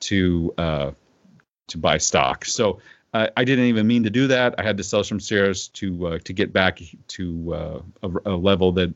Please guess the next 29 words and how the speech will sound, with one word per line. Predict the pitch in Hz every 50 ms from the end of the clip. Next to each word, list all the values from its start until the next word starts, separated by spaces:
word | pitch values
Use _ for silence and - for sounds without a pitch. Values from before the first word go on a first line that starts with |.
| - _
you | - 92
know, | 82 80 76
wasn't | 73 87 98 95 101 101 95 95 -
on | 98 98 98 98
margin. | 101 98 95 92 98 107 101 101 104 - - _ _
My | 110 110 110 107
own | 101 101 107 107 101
fault. | 95 - - 90 87 92 - -
I | 76 80
should | - - 92 78
pay | - 95 90
better | 87 92 90 87 82
attention. | 80 78 - 90 87 90 - 110 117 123 120 - _ - - - - _ _ -
Um, | 90 82 78 82 82 78 87 90 - - _ _
but, | 123 117 104 101 - _ _ _ _
you | - 127
know, | 104 92 87 - - _ _
it's | - 143 110 -
not | 143 143 139 139 98
like | 120 123 123 117 -
this | 135 123 123 104 92
guy | 110 131 131 131 123
who's | 123 120 98 98
lecturing | 110 135 - - 120 113
everybody, | 104 98 92 87 90 90 92
like | 92 87 80 - _ - -
T | - - 117
D | 107 107
Ameritrade, | 101 92 101 110 123 123 113 - 104 90 87 85